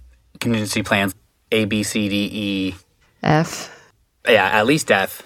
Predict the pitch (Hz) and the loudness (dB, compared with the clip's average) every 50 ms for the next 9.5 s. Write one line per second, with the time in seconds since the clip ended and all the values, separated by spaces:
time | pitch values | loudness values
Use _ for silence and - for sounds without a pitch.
0 | - - - 113 101 92 92 92 - - - - - 135 156 147 131 127 113 101 | -20 -6 0 2 2 2 2 0 -4 -8 -4 2 4 6 6 6 4 2 0 -2
1 | 104 90 - 120 107 98 92 92 - - _ _ _ _ _ - 165 175 156 - | -4 -4 -2 0 2 2 2 2 0 -6 _ _ _ _ _ 6 6 6 6 4
2 | - - 202 208 196 180 165 156 147 135 104 104 98 95 - - _ - 127 131 | 4 6 6 6 6 6 4 4 4 2 2 0 -2 -4 -4 -4 _ 0 2 2
3 | 127 127 123 113 110 143 135 135 135 131 131 127 127 120 117 - 123 120 120 123 | 2 2 0 2 4 4 6 6 6 4 4 4 2 2 0 0 0 2 2 2
4 | 117 107 104 - - - - - - _ - 113 113 120 135 135 143 135 131 127 | 2 0 -4 -6 -10 -14 -18 -20 -20 _ -6 0 2 4 4 6 6 6 4 4
5 | 123 120 117 113 113 117 117 117 113 107 107 104 95 101 98 95 - 127 127 117 | 2 2 2 2 2 4 2 2 2 4 4 2 2 0 -2 0 2 2 4 4
6 | 110 104 104 104 95 - - 120 117 117 117 113 110 107 107 101 110 117 117 - | 4 4 2 0 0 -2 -2 0 2 2 2 2 0 -2 0 2 4 4 4 2
7 | - 104 98 107 110 107 104 98 101 95 98 95 92 98 98 95 95 - - - | 2 0 0 2 2 2 2 2 0 0 0 2 4 4 4 2 0 -2 -6 -10
8 | - _ _ _ _ _ - 98 98 95 92 110 104 101 101 101 107 104 101 104 | -14 _ _ _ _ _ -4 -2 -2 0 0 0 2 2 2 2 2 2 2 2
9 | 95 92 104 104 107 117 101 92 87 | 2 2 2 2 2 2 0 0 -2